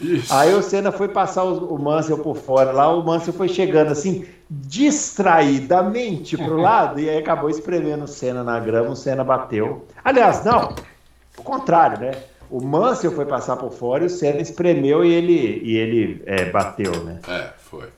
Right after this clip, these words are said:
Speaker 1: ao contrário.
Speaker 2: Então, ou de uma forma, assim, distraída, né? O
Speaker 1: É,
Speaker 2: Senna
Speaker 1: é.
Speaker 2: fez essa, "Ó, não vi", ó,
Speaker 1: É,
Speaker 2: e
Speaker 1: é.
Speaker 2: aí acabou <laughs>
Speaker 1: Então,
Speaker 2: espremendo o
Speaker 1: a,
Speaker 2: Mansell
Speaker 1: a,
Speaker 2: e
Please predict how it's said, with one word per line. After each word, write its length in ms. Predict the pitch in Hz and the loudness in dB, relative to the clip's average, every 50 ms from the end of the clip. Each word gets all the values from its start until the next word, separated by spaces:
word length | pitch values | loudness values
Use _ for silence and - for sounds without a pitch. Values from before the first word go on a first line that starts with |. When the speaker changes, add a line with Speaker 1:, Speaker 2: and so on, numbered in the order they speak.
| _ - | _ -20
Speaker 1:
ao 100 | - 80 | -18 -16
contrário. 600 | - - 95 92 98 101 - - 87 80 73 69 85 87 | -14 -12 -10 -8 -6 -6 -6 -6 -6 -6 -6 -8 -12 -12
Speaker 2:
Então, 180 | - 87 95 101 | -8 -6 -2 2
ou 140 | 107 113 120 | 4 4 4
de 140 | 117 120 120 | 4 4 4
uma 160 | 127 127 - | 4 4 4
forma, 320 | - 139 135 127 131 131 | 4 4 4 6 4 2
assim, 320 | 120 127 - 139 131 123 - | 0 0 -2 -2 -2 -2 -4
distraída, 960 | - 127 131 - - - - 147 127 117 113 120 123 123 113 98 - 98 92 | -6 -8 -8 -10 -8 -4 0 2 2 4 4 2 2 0 -2 -2 -4 -4 -4
né? 120 | 95 107 110 | -4 -4 -2
O 40 | |
Speaker 1:
É, 140 | 104 104 104 | -2 0 0
Speaker 2:
Senna 160 | 101 104 104 | 0 -2 -2
Speaker 1:
é. 100 | 101 - | -6 -8
Speaker 2:
fez 180 | - 90 - 104 | -8 -8 -6 -6
essa, 380 | 101 - - - 107 98 90 90 - 120 117 117 - 110 | -6 -8 -6 -6 -6 -6 -6 -4 -2 -2 -2 -2 2 4
"Ó, 320 | 233 302 320 302 - 285 - - | 6 6 6 6 4 0 -4 -8
não 180 | 202 220 226 202 | -8 -6 -6 -6
vi", 380 | 151 147 180 190 190 185 190 - - _ | -6 -8 -8 -8 -10 -10 -14 -18 -16 _
ó, 220 | 143 139 151 170 175 | -6 -4 -4 -4 -4
Speaker 1:
É, 140 | - - - - 117 | -8 -10 -14 -10 -4
Speaker 2:
e 80 | 117 | -2
Speaker 1:
é. 80 | 117 120 | -2 -2
Speaker 2:
aí 200 | 120 123 127 123 | -2 -4 -6 -8
acabou 360 | - 135 123 120 120 117 117 - 254 - - - | -8 -8 -6 -4 -4 -4 -4 -6 -8 -10 -10 -14
<laughs> 240 | - - - - - | -18 -20 -18 -8 -6
Speaker 1:
Então, 80 | 131 123 - - - 202 | -4 -4 -2 -2 0 0
Speaker 2:
espremendo 340 | - 135 - 160 127 117 117 | 0 2 2 0 0 0 0
o 40 | 117 | 0
Speaker 1:
a, 40 | |
Speaker 2:
Mansell 400 | 120 110 107 104 107 - 160 143 | 0 0 0 0 2 2 0 0
Speaker 1:
a, 20 | 120 | 0
Speaker 2:
e 80 | 117 | 0